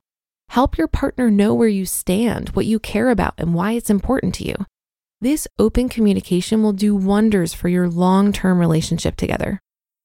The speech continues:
When you're sharing, leave out the numbers, spreadsheets, and compound interest charts. Speak from your heart. Perhaps you're working in an industry you don't like and want to transition out, or you have a small business idea in mind that you're dying to get off the ground.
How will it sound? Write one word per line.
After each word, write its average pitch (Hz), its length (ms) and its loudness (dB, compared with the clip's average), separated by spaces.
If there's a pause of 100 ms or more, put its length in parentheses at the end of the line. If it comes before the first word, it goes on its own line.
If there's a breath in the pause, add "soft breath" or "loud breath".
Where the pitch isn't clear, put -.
(140)
When 220 140 4
you're 220 140 0
sharing, 277 640 -2
leave 294 240 0
out 226 160 2
the - 80 -2
numbers, - 520 -6
spreadsheets, 214 720 -6
and 180 140 -6
compound 185 540 0
interest - 360 -6
charts. - 420 -8 (180)
Speak - 520 -4
from 208 280 -2
your 180 140 2
heart. 160 380 -2 (640)
Perhaps 220 440 -2
you're 277 100 0
working 226 400 -2
in 214 80 -2
an 185 100 -2
industry 208 500 -4
you 202 100 2
don't 190 180 0
like 185 460 -2
and 175 160 0
want 190 160 -2
to 202 40 -4
transition 185 540 -2
out, 190 300 0 (520)
or 226 120 2
you 240 140 4
have 233 120 0
a 233 60 0
small 220 260 -2
business 226 460 0
idea 170 260 0
in 156 100 2
mind 160 280 2
that - 100 -4
you're 175 80 0
dying 190 520 2
to 190 100 -6
get 185 160 -2
off 170 160 -2
the 180 80 -4
ground. - 420 -6